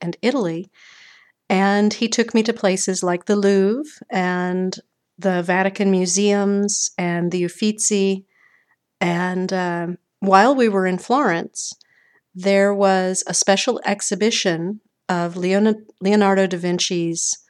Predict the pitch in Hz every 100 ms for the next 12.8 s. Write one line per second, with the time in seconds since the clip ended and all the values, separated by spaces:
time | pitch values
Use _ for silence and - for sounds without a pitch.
0 | _ _ _ _ - 170 170 - 269 311
1 | - - - - - _ _ - 165 165
2 | - 180 240 190 151 - - 180 170 170
3 | 160 165 156 - 214 233 - - - -
4 | _ _ _ _ _ _ - 185 180 180
5 | 180 180 180 180 170 165 165 _ _ _
6 | - - - 196 - 185 180 180 175 175
7 | 175 - - - _ _ _ _ _ _
8 | _ _ - 185 190 - 190 - 185 165
9 | - _ 165 170 - - - 196 190 -
10 | 202 185 165 160 - 185 156 - 175 _
11 | _ _ _ _ _ _ _ _ - 202
12 | 196 196 196 196 196 190 185